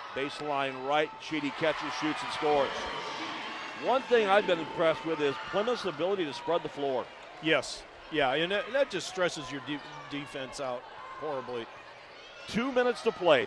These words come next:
Speaker 1: fifty-one thirty-seven. Lead at fourteen for the Pilgrims. Schaefer,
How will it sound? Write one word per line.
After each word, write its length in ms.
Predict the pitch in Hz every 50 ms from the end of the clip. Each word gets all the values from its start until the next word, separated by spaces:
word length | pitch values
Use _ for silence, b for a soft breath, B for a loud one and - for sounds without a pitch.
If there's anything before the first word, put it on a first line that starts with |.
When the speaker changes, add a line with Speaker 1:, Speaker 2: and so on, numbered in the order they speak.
| -
Speaker 1:
fifty-one 600 | - 220 208 - - 214 202 190 196 196 190 185 -
thirty-seven. 640 | - 190 180 156 147 - - 165 156 131 120 107 120
Lead 160 | 160 190 180
at 80 | 175 -
fourteen 580 | - - 180 185 175 - - 180 185 190 175
for 140 | 135 165 175
the 60 | 160
Pilgrims. 560 | - - 160 143 117 - 92 - - - - - - - - - - - - -
Schaefer, 380 | - 165 170 170 - - 113